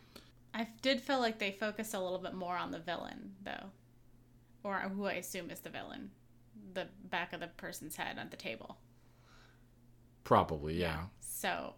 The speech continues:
Speaker 1: they're clearly
Speaker 2: And
Speaker 1: trying to make you
Speaker 2: Rasputin was a bigger role in the trailer this time around, but
Speaker 1: Yeah.
Speaker 2: I think that he's more of a pawn than
Speaker 1: Yeah.
Speaker 2: the actual baddie of this film.
Speaker 1: Mm-hmm.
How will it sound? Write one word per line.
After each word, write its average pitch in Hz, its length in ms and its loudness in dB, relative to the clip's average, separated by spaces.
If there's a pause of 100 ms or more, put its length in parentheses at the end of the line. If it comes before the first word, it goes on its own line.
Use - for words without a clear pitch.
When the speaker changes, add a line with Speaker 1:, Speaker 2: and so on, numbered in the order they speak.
Speaker 1:
they're 180 440 0
clearly 214 400 2
Speaker 2:
And 160 100 8
Speaker 1:
trying 190 180 10
to 190 60 0
make 190 100 4
you - 40 12
Speaker 2:
Rasputin 113 560 10
was 98 160 6
a 92 80 8
bigger 92 420 6
role 92 400 8
in 87 80 6
the 85 80 4
trailer 85 540 4
this 95 160 4
time 90 240 4
around, 87 500 4
but 104 80 6
Speaker 1:
Yeah. 87 80 6
Speaker 2:
I 87 80 4
think 87 340 0
that 82 200 2
he's 85 320 -2
more 87 240 2
of 85 80 0
a 87 160 4
pawn 90 560 4
than 87 320 4
Speaker 1:
Yeah. 196 240 -2 (640)
Speaker 2:
the 90 100 6
actual 87 540 4 (200)
baddie 92 400 6
of 85 60 6
this 87 200 2
film. 92 300 4
Speaker 1:
Mm-hmm. 214 340 2